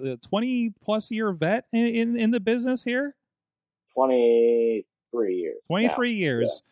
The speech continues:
Speaker 2: Yeah.
Speaker 1: And,
Speaker 2: This
Speaker 1: and
Speaker 2: month. No, no, I'm the tenth of this month.
Speaker 1: And, and, and I know we've had a lot of conversations, uh, um, over the last couple of years here about things. Like, you've really, like, like, between the videos, between the social media,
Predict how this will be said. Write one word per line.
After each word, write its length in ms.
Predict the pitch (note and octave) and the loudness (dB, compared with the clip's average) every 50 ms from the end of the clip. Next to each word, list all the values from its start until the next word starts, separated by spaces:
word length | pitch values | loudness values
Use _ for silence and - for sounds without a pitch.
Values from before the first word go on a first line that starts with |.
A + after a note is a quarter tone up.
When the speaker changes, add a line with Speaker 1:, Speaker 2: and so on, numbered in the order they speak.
| _ _ _ _ - | _ _ _ _ 0
Speaker 2:
Yeah. 80 | F3 F3+ | 0 2
Speaker 1:
And, 120 | F3+ D3 | 4 4
Speaker 2:
This 80 | C#3+ F3+ | 4 4
Speaker 1:
and 80 | F3 | 4
Speaker 2:
month. 200 | D3+ C#3 A#2 A#2 C3+ | 4 2 4 4 4
No, 160 | D#3 D#3+ D3 | 4 4 6
no, 280 | D3 E3 D3 B2 A#2 - - | 6 8 6 6 6 4 0
I'm 100 | B2 B2+ | -2 -2
the 100 | A2+ A2 - - | -2 -4 -8 -10
tenth 160 | B2 F#2+ - _ _ - | -10 -10 -12 _ _ -12
of 80 | F#2+ G2 | -8 -8
this 160 | F#2 - - - | -8 -8 -10 -12
month. 120 | - - - _ - | -18 -18 -12 _ -2
Speaker 1:
And, 180 | F#3 G3 F3+ E3+ | -2 -2 -2 -2
and, 180 | F#3+ F#3+ F3 | -2 -2 0
and 140 | F#3+ F#3+ F3+ | 0 0 0
I 60 | F3+ | 0
know 140 | F#3+ G3+ F#3+ | 0 0 0
we've 200 | D#3+ F3 G#3+ G3+ | 0 0 -2 -2
had 100 | G#3 F3+ | 0 -2
a 60 | D#3 | 0
lot 180 | D3 D#3+ E3+ F3+ | 0 0 0 0
of 60 | F3 - | -2 -2
conversations, 680 | F3 D#3+ D#3+ C#3 - D3 C#3+ - D3+ C3+ A#2+ - - _ _ _ _ _ _ _ | -4 -4 -4 -2 -2 -4 -4 -4 -6 -8 -10 -10 -14 _ _ _ _ _ _ _
uh, 380 | C#3+ C#3+ C#3 C3+ C3+ C3 C3 C3 | -4 -2 0 0 0 -2 -4 -4
um, 380 | B2+ C3 B2+ B2+ B2 A#2+ B2 B2+ | -4 -4 -4 -2 -4 -4 -6 -6
over 160 | D3 C#3 B2+ C#3 | -6 -6 -4 -4
the 40 | |
last 260 | B2+ C3 C3 B2+ - - | -4 -2 -4 -4 -4 -4
couple 240 | C#3+ B2+ - B2+ A#2+ | -6 -4 -4 -4 -4
of 60 | A#2+ | -4
years 280 | A#2+ B2+ C3 C#3 - - | -4 -4 -4 -4 -6 -6
here 260 | C3+ B2 A#2 A#2 - _ _ _ _ - | -6 -6 -6 -8 -10 _ _ _ _ -10
about 300 | B2 - B2+ C3+ C#3+ C#3+ | -6 -4 -2 -2 -2 -2
things. 160 | D3 C3+ A#2+ B2 | -4 -6 -6 -6
Like, 120 | B2+ A#2+ | -6 -8
you've 140 | C#3 B2+ C#3 | -6 -4 -2
really, 280 | D#3+ F#3 F#3+ F3+ E3 - | 0 0 0 -2 -4 -4
like, 200 | D#3 D3+ C#3 C3+ C3 | -4 -4 -4 -4 -4
like, 220 | C3+ C3+ B2 - | -4 -4 -6 -6
between 220 | - - - C#3 B2+ | -10 -10 -6 -6 -4
the 60 | A#2+ | -4
videos, 520 | B2+ E3+ F3 G3 F3 F3 E3 D#3+ D#3+ D3 | -2 -2 -2 -2 0 0 0 0 -2 -2
between 200 | - C3 - B2+ | -4 -8 -8 -8
the 60 | B2 A#2+ | -8 -6
social 320 | - E3+ E3 - - C#3 | -4 -2 -4 -2 -4 -6
media, 560 | C3+ C#3 C#3+ C#3+ C#3 C#3+ C#3 C#3 C3+ C3+ C3 | -6 -6 -4 -4 -4 -2 0 2 2 0 0